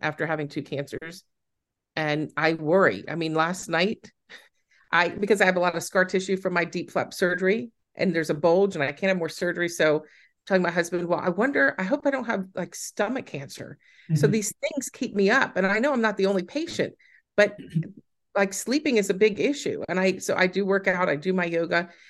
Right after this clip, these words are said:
Speaker 1: And then, you know, some of the other struggles, especially if anyone listening has had two cancers, you know, they tell you in leukemia, "If you have bone pain, let us know." But then after breast cancer, they put you on a pill that can cause bone pain. So
Speaker 2: Yeah.
Speaker 1: it kind of makes you a little cuckoo.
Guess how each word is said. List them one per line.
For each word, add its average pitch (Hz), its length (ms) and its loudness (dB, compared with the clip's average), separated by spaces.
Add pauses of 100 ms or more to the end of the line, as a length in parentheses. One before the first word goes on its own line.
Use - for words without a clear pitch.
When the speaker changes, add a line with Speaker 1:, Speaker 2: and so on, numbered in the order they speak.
(180)
Speaker 1:
And 220 160 4
then, 254 260 6
you 233 80 0
know, 220 200 2
some 233 200 -6
of 226 60 0
the 220 100 4
other 226 120 4
struggles, 202 460 -2
especially 220 520 -2
if 196 80 2 (160)
anyone 196 320 2
listening 196 260 0
has 185 100 -2
had 170 200 -2
two 190 180 -6
cancers, 175 500 -4 (380)
you - 80 0
know, 190 60 2
they 190 120 4
tell 240 180 4
you 247 160 4
in 220 80 2
leukemia, 214 300 -2
"If 185 160 -2
you 254 60 0
have 208 140 -2
bone 277 280 2
pain, 214 260 0
let 202 140 0
us 202 160 -2
know." 214 380 -2
But 190 100 -4
then 220 240 0 (220)
after 214 240 0
breast 277 280 2
cancer, 208 240 -4
they 196 80 0
put 247 160 -2
you 226 120 2
on 208 100 0
a 202 60 0
pill 240 260 2
that 196 120 0
can 196 120 -6
cause 185 180 -2
bone 208 240 0
pain. - 280 -6 (300)
So - 120 4
Speaker 2:
Yeah. 214 80 8
Speaker 1:
it - 60 -2
kind 247 100 4
of 220 60 2
makes - 280 -10
you 214 100 6
a 202 40 8
little 208 140 8
cuckoo. 240 440 2